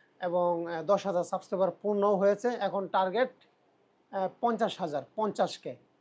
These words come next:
তো আশা রাখছি যেহেতু দশ হাজার হয়েছে, পঞ্চাশ হাজারও হবে ইনশাল্লাহ, যদি আপনাদের ভালোবাসা থাকে, আপনাদের সাপোর্ট থাকে। আসলে মানুষের দোয়া ভালোবাসাটাই আসলে বড় জিনিস। দোয়া, মন থেকে যদি কেউ দোয়া করে,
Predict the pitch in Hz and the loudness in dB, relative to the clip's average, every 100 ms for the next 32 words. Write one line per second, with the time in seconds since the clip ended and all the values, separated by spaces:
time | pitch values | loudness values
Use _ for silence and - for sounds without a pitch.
0 | _ 233 214 214 254 254 254 - 220 175 | _ 0 0 0 2 2 0 -4 -6 -2
1 | 208 202 185 208 196 185 190 180 180 208 | -2 -2 0 0 0 0 2 0 -4 -6
2 | 208 _ _ _ _ 196 185 175 180 170 | -10 _ _ _ _ -4 -2 -4 -2 0
3 | 170 139 147 170 160 - 165 190 247 _ | 0 -2 -2 -2 -4 -4 0 0 -2 _
4 | _ _ _ 185 196 165 185 170 185 175 | _ _ _ -6 -4 0 2 2 0 0
5 | 160 135 151 185 190 190 202 202 185 233 | -2 -4 -2 2 4 2 -2 -4 -4 -4
6 | 277 _ _ _ _ 185 - 185 180 - | -6 _ _ _ _ -8 -6 -4 -4 -2
7 | 202 190 190 160 - 180 - 127 _ _ | 0 2 0 -8 -8 -10 -10 -16 _ _
8 | _ 240 226 254 254 254 233 196 185 247 | _ -4 0 2 2 2 0 -2 4 4
9 | 240 175 190 208 208 196 202 190 170 202 | 6 4 2 2 0 0 0 -2 2 2
10 | 190 170 127 147 135 214 202 117 - 175 | 2 -4 -8 -14 -2 6 6 4 0 -2
11 | 170 175 160 165 165 165 147 196 208 202 | -2 -4 -8 -8 -8 -8 0 0 2 -2
12 | 180 | -2